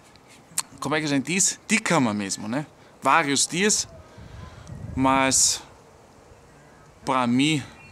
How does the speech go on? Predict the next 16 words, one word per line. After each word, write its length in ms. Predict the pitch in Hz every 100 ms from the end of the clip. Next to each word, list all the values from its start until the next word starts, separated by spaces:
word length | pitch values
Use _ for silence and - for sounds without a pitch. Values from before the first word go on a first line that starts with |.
| -
ao 180 | 131
ver 180 | 120 131
isso, 300 | 131 143 -
não 140 | 135 120
foi 160 | 139
diferente 480 | 131 117 113 143 -
de 80 | 135
uma 180 | 123 104
gripe 420 | - 131 139 123
forte 500 | - - 139 160 -
mesmo, 360 | 135 143 175 120
né? 180 | 117 185 - - - - - - - - - - - - - - -
E, 500 | 120 120 120 120 120 110 - - - - - - -
mas 380 | 185 220 - - - - - - - - - - - - -
muita 300 | 156 254 254
gente 400 | 190 180 185 -